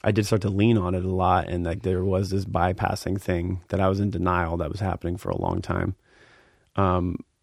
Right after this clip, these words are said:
but it really does start to become, as with everything, it's, like, balance.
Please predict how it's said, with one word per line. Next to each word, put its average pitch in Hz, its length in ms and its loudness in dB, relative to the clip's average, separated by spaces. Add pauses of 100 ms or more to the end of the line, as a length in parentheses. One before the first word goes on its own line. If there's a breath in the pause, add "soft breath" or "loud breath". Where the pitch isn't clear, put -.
but 104 240 2
it 80 100 2
really 104 340 4
does 101 480 0
start 95 280 0
to 92 80 -6
become, 95 400 0
as 95 240 -2
with 104 160 0
everything, 92 720 -4 (880 soft breath)
it's, - 160 -8
like, 90 180 0
balance. 90 720 -2